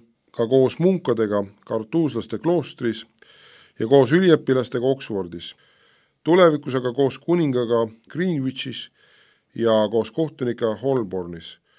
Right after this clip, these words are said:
koos külaelanikega Chelsea's ja koos vangidega Toweris. See oli ainus ja kõige tähtsam asi tema elus, allikas, millest päris nii tema siirus kui iroonia, ta tõsidus ja mängulust.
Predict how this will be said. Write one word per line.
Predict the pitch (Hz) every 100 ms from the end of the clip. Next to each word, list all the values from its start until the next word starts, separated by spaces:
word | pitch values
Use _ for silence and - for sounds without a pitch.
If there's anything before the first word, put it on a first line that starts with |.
| _ _ _
koos | 123 120 117
külaelanikega | - 175 147 123 113 110 110 104
Chelsea's | 101 170 180 - 120 -
ja | 95
koos | 101 101
vangidega | 131 143 117 104 101
Toweris. | 117 110 85 78 - - _ _ _ _ _ -
See | 127
oli | 117 123 170
ainus | 170 127
ja | 113
kõige | - 156 135
tähtsam | 131 131 - 107 123
asi | 135 104
tema | 104 107
elus, | 123 92 - - _ _ _ -
allikas, | 143 156 113 - 87 - - _ _ _
millest | 139 143 131 151
päris | 156 143 123 127
nii | 131
tema | 123 117
siirus | - 185 165 120 113
kui | - 107
iroonia, | 131 170 143 123 113 113 _ _ _ 101
ta | 90
tõsidus | 120 175 170 131 123 123
ja | 113 107 107 110
mängulust. | 104 85 76 76 - -